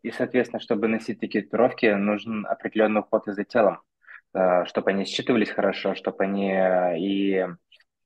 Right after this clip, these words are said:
а, <clears throat> сло-, слова забываю. <laughs> Как будто бы я и не спал всю ночь. Ах.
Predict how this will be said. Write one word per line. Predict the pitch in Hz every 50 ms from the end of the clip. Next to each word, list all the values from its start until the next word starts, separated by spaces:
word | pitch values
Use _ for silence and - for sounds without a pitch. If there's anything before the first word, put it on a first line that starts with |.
| _ _ _ _ _ _ _ _ _ _ _ _ _ _ -
а, | 117 113 107 104 101 98 95 92 87 - _ _ _ _ _ _ _ _ _ _ _ _ _ _ _ _ _ _ _ _ _ -
<clears throat> | - 156 143 117 - - _ _ _ _ _ _ _ _ _ _ _ _ _ _ _ _ _ _ _ _ _ _ _ - 90 85 82 - - -
сло-, | - 107 104 -
слова | - 110 107 101
забываю. | 95 98 90 95 92 92 90 87 87 - _ _
<laughs> | - - - - - 165 151 - - 135 131 - - - - - - _
Как | 123 110
будто | 110 - - 107
бы | 110
я | 107 104 101 95 95 95 95 98
и | 95
не | 98 101
спал | 98 - - 98 90 92 90
всю | - _ _ _ - 101 101
ночь. | 98 95 92 92 - - _ - - - - - - _ _ _ _ _ _ _ _ _ _ _ _ _ - - - -
Ах. | 156 156 - - - - - -